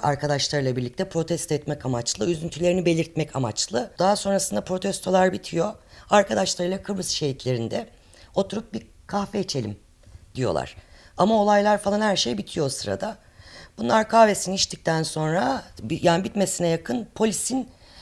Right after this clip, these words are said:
yoğun bir şekilde gaz bombasına, e, maruz kalıyorlar. O sırada yoldan geçen iki tane kız, genç kız,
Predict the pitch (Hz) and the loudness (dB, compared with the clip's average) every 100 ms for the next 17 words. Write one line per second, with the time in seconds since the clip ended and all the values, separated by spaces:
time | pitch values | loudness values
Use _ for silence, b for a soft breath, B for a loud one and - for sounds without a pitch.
0 | B B - - 175 208 240 208 196 190 | B B -12 2 4 6 4 0 -2 -2
1 | 185 240 190 190 196 - - - - 135 | -4 -4 4 4 4 -4 -14 -20 -12 -2
2 | 160 147 147 143 - 147 127 - - _ | -2 0 0 -2 -2 -2 -2 -6 -20 _
3 | - 123 120 117 113 101 113 147 135 - | -6 -4 -2 -2 -2 -2 0 0 0 -2
4 | - 123 73 80 208 - B B - 196 | -6 -6 -4 -4 -6 -8 B B -4 -2
5 | 220 220 226 208 - 190 196 220 208 196 | -2 0 0 -2 2 2 2 0 -2 -6
6 | 196 196 214 202 185 185 196 - - 196 | -6 -8 -2 0 0 -4 -8 -4 0 0
7 | - - 190 - | 0 -6 -6 -6